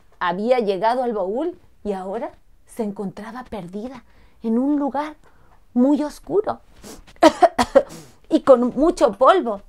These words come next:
Había muchísimo hollín. Miró hacia arriba y vio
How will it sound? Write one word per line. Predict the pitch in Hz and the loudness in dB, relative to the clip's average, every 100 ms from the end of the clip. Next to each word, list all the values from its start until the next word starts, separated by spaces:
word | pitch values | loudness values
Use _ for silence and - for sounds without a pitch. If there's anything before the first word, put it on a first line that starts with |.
| - - | -10 -2
Había | 240 202 269 294 - - - | 0 2 0 -2 -4 -10 -2
muchísimo | 240 226 - 247 269 254 202 | 0 2 2 0 4 6 6
hollín. | 175 160 214 247 196 - _ - - - - - - - _ | 6 4 4 4 0 -14 _ -20 -20 -20 -20 -20 -20 -20 _
Miró | - 185 180 190 294 - _ _ _ _ _ _ _ | -4 0 4 4 2 -4 _ _ _ _ _ _ _
hacia | - 170 - 277 | -16 -10 -4 -2
arriba | 233 170 165 220 _ _ _ _ _ - _ _ _ _ _ _ _ _ _ - | 0 0 -2 -8 _ _ _ _ _ -20 _ _ _ _ _ _ _ _ _ -6
y | 190 | -4
vio | 156 160 277 | -2 -2 -2